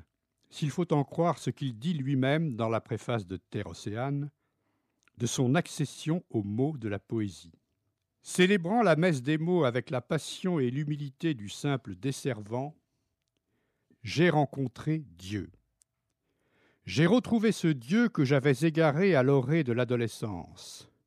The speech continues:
J'entrais dans la contemplation des univers qui débordent de lui.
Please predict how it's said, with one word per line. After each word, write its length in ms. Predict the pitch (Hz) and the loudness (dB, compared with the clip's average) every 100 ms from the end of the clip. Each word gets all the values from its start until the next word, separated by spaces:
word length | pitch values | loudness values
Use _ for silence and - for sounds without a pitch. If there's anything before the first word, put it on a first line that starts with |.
| _ _ _ _ _ _ _ _ _ _ _ _ - | _ _ _ _ _ _ _ _ _ _ _ _ -12
J'entrais 680 | 92 117 123 - - 151 147 | -2 0 0 -2 -2 0 2
dans 100 | 117 | 2
la 140 | 104 | -2
contemplation 880 | - 143 131 131 117 113 - 139 139 | 0 -2 0 -2 0 -4 -4 -2 -2
des 240 | 113 101 | 0 -4
univers 640 | 107 117 95 113 127 131 - | -2 -4 0 2 2 2 -2
qui 140 | - | -10
débordent 600 | 92 87 85 110 110 95 | -6 -6 -4 -2 -2 -4
de 120 | 90 92 | -6 -6
lui. 360 | 82 85 78 | -6 -10 -14